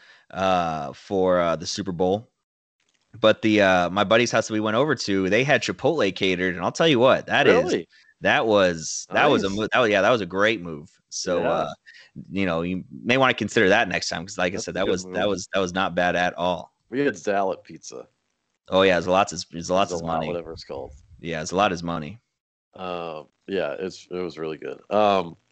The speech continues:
Speaker 2: but Chipotle, that's a good, uh,
Speaker 1: That was, yeah, it was a great move.
Speaker 2: So next year, I think we're just gonna do what Trump did for Clemson and just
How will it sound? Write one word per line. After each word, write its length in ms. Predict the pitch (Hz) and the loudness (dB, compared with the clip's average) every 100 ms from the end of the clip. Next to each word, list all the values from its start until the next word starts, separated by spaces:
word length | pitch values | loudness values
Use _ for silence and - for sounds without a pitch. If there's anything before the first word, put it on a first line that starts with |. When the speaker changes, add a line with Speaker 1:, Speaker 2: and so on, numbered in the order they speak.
| _ _ _ - | _ _ _ -4
Speaker 2:
but 200 | 85 - | -4 -4
Chipotle, 540 | - - 95 175 87 | -8 -2 0 2 0
that's 220 | 85 - | 0 -4
a 60 | 95 | -6
good, 260 | 82 78 | -4 -4
uh, 220 | 78 76 78 _ | -2 -4 -6 _
Speaker 1:
That 140 | - 95 | -2 2
was, 180 | 98 80 | 2 2
yeah, 160 | 90 85 | 0 0
it 40 | |
was 100 | 92 | 0
a 40 | |
great 260 | 90 95 90 | 0 0 0
move. 200 | 78 71 - _ _ _ | -6 -12 -16 _ _ _
Speaker 2:
So 220 | - 147 | 0 2
next 380 | 131 151 160 - | 4 2 0 0
year, 80 | 139 | 0
I 80 | 131 | 0
think 180 | 139 | -4
we're 140 | 123 113 | -6 -6
just 180 | 113 127 | -8 -8
gonna 140 | 117 | -8
do 100 | 113 | -6
what 140 | 95 | -8
Trump 300 | - 117 113 | -6 -8 -6
did 180 | 107 95 | -8 -8
for 100 | 90 | -10
Clemson 460 | - 101 104 95 82 | -8 -8 -8 -8 -10
and 100 | 82 | -10
just 200 | 87 | -12